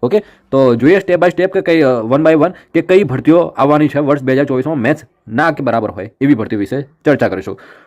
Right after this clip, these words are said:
તો વીડિયોને લાસ્ટ સુધી જોજો. And બીજું મિત્રો, તમને રિક્વેસ્ટ કરું છું, ચેનલને સબસ્ક્રાઇબ ના કરી તો ચેનલને સબસ્ક્રાઇબ કરી રાખજો.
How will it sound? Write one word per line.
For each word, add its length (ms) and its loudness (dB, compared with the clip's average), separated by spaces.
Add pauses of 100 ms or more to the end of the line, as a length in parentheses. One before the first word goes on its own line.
(220)
તો 100 4
વીડિયોને 320 4
લાસ્ટ 280 0
સુધી 220 -4
જોજો. 140 -2
And 80 -2
બીજું 180 0
મિત્રો, 180 0
તમને 240 2
રિક્વેસ્ટ 280 0
કરું 180 2
છું, 100 0
ચેનલને 340 0
સબસ્ક્રાઇબ 300 0
ના 120 2
કરી 160 -4
તો 100 -6
ચેનલને 300 -2
સબસ્ક્રાઇબ 300 -2
કરી 160 2
રાખજો. 260 2